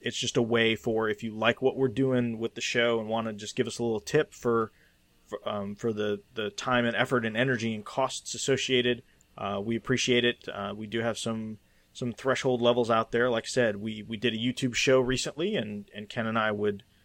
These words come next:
uh, would like to do that and on a much larger scale, but to do that, um, it's probably gonna take a little bit of fundage to do that. So, uh, if you could check that out, that would be fantastic. Uh, thank all the folks that are contributing to that campaign,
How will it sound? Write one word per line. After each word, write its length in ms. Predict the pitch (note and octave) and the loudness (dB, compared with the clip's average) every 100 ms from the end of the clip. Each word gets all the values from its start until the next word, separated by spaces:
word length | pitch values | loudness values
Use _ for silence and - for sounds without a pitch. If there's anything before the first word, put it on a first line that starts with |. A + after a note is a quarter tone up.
| _ _ - | _ _ -8
uh, 180 | G#2+ G2+ | -6 -4
would 200 | A2+ A2 | -4 0
like 240 | A2+ A2+ | 0 -2
to 100 | - | -8
do 220 | A2 A#2+ | -6 0
that 260 | A2+ A2+ A2+ | 2 4 2
and 160 | A2 F#2+ | 0 -2
on 160 | A#2 | -2
a 40 | A2 | 0
much 280 | A2 A#2 - | -2 -2 0
larger 360 | A#2 A2+ A2 | 0 0 0
scale, 480 | G#2 - A2 A2+ C3 | -4 -2 0 2 2
but 200 | A2+ A2 | 0 -8
to 80 | - | -8
do 140 | G2+ | -8
that, 240 | G#2+ G#2+ G#2+ - | -4 -4 -4 -8
um, 340 | G#2 G2+ G2+ - _ | -10 -8 -10 -16 _
it's 140 | - | -20
probably 240 | - C3+ A#2 | -6 -4 -2
gonna 120 | A2+ | -4
take 200 | - C3 | -4 -2
a 40 | |
little 200 | A#2 B2+ | 0 0
bit 100 | A#2 | 0
of 80 | A2+ | 0
fundage 480 | - B2+ B2 B2 - | 2 4 4 2 -2
to 100 | A2+ | -4
do 120 | G#2+ | -2
that. 220 | A2 A#2+ - | 0 0 0
So, 300 | B2 G#2 G2+ - _ _ - | 0 0 -2 -12 _ _ -10
uh, 220 | - G#2+ - | -8 -8 -12
if 80 | - | -14
you 60 | A#2 | -8
could 80 | A#2 | -2
check 180 | - B2 | 2 2
that 160 | A2+ | 4
out, 180 | A2+ A#2+ | 2 2
that 140 | A#2 G2+ | 0 -4
would 100 | G#2+ | -6
be 80 | |
fantastic. 680 | A2 A2 G2+ A#2+ A2 C#3 C#3 | -6 -6 -2 -2 0 -4 -4
Uh, 220 | G2+ F#2+ F#2 - | -8 -8 -10 -8
thank 180 | A2+ G#2+ | -8 -6
all 160 | A2 A#2 | 2 2
the 80 | A2+ | 2
folks 480 | - - - A2 - | -6 -18 -6 -6 -4
that 120 | G#2+ | -2
are 120 | G#2 | -2
contributing 520 | G2+ G#2+ - A#3 C#3+ A2+ | -4 -6 0 4 4 2
to 140 | A#2 | 0
that 220 | G#2+ G#2 | -2 -2
campaign, 560 | - G#2+ G2+ G#2 B2 | -4 -6 -4 -4 -4